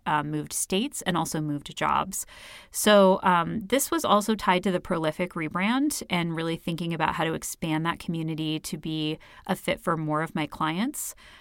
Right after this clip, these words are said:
Um, it was also about, like, launching successfully the Slow Hustle program and my coach training program. I'm still working on some of the onboarding documentation for that, um, and making sure that it's really clear and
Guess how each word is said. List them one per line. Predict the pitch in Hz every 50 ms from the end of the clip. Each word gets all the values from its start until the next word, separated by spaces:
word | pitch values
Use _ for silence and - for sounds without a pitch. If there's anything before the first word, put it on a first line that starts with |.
| - - - -
Um, | 175 175 165 160 156 160 156 156 151 - -
it | 214 214 220
was | 240 240 226 - -
also | 202 214 240 240 - - 277 277 277 285 - -
about, | 190 185 - 185 180 175 175 180 180 - - -
like, | 185 185 180 165 - - - _ -
launching | 170 165 170 180 190 208 214 208 - 214 202 190 196
successfully | 190 - - 180 - - 175 170 160 - - - 175 170 165 165 160 160 160 160 165 - -
the | - 180 175
Slow | - - 175 170
Hustle | 165 - 160 156 - - 175
program | - - 185 175 170 - 180 175 175 170 170 175 175
and | 175 165 160
my | 160 156
coach | - - 165 156 - -
training | - - 143 143 143 -
program. | - - 160 - - 156 151 - - 175 185 - - - - - - -
I'm | 190
still | 185 - - 233 240 220
working | 196 202 202 202 226 202 196
on | 196 190 185
some | - 180 175
of | 175 165
the | 160
onboarding | - 151 151 156 151 170 165 165 165 165
documentation | - 151 151 - - 165 160 160 - - 160 - - 165
for | - - 165 151
that, | 151 147 147 151 151 156 - - -
um, | 175 165 160 156 151 147 151 -
and | - 165 165
making | 160 160 - - 175 165
sure | - - 170 165 156
that | 156 156 156
it's | 156 - - 202
really | 214 226 254 240
clear | 226 - - - 202 190 190 190 190 190 190 180 -
and | - 185 160 156 151 151 - -